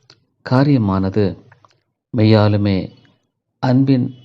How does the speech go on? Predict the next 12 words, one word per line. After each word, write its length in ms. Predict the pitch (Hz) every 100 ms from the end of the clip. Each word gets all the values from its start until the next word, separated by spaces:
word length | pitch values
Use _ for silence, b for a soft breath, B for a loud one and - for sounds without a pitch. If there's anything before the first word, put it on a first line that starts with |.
| _ -
எல்லையற்ற 840 | 117 113 120 120 120 - 117 - -
ஒரு 460 | 107 101 95 - _ -
அடையாளமாக 1000 | 139 110 107 98 92 90 85 95 82 _ b b b b b
என்னுடைய 720 | 113 127 143 147 131 123 120 -
ஆத்துமாவுக்கு 960 | 117 101 113 101 92 92 - 95 - _ _ _ _ _ _ _
எல்லா 500 | 104 104 113 120 131
மிகுந்த 560 | 110 104 127 135 131 -
வாசனையை 640 | 98 95 - 104 98 90
விட 360 | 87 98 87 _ _ _ _ _ _ _ _ -
மேலான 560 | 107 110 113 110 113
ஒன்றாக 420 | 98 95 95 92
இருக்கிறது. 540 | 92 87 92 87 87